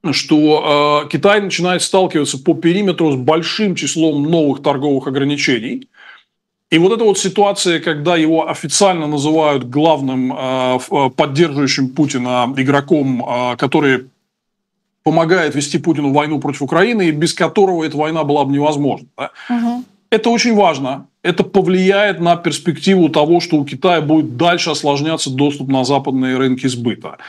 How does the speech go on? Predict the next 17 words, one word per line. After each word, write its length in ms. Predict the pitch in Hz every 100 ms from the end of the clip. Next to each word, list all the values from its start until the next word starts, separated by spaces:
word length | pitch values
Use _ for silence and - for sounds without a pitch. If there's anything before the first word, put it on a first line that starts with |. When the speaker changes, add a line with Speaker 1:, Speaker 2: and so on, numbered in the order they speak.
| - _ _ 117
Speaker 1:
Я 220 | 120 185
думаю, 200 | 208 196
что 140 | 190
для 220 | 147 170 175
них 200 | 202 185
это 160 | 175
такой 320 | 165 151 160
серьёзный 560 | 151 160 160 180 151 147
сигнал, 460 | - 143 170 180 180
чтобы 300 | - 143 147
они 180 | 160
переосмыслили 760 | 143 147 151 151 170 143 - 104
вот 200 | 107 113
эту 160 | 117 123
вот 140 | 120
свою 260 | 135 131 131
политику. 760 | 165 202 262 196 160 147 139